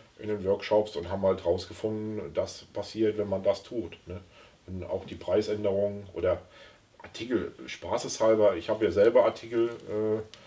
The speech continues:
bei eBay, die ich benutze, um, um, äh, B-Kraft-Funktionen auszuprobieren. Ja, man geht mit dem Preis runter von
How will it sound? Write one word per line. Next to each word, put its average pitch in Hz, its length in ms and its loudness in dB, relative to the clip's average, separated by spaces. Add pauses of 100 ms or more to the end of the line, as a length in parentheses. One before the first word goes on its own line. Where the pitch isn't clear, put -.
(280)
bei 98 140 2
eBay, 107 440 6
die 110 120 -6
ich - 100 -12
benutze, 107 420 -2
um, 98 220 -4
um, 95 260 -6
äh, 95 220 -4
B-Kraft-Funktionen 101 1000 -2
auszuprobieren. 107 880 0 (460)
Ja, 98 100 0
man 101 200 -2
geht 110 220 0
mit 101 60 -4
dem 95 100 -4
Preis 95 360 0
runter 117 260 4
von 107 320 -4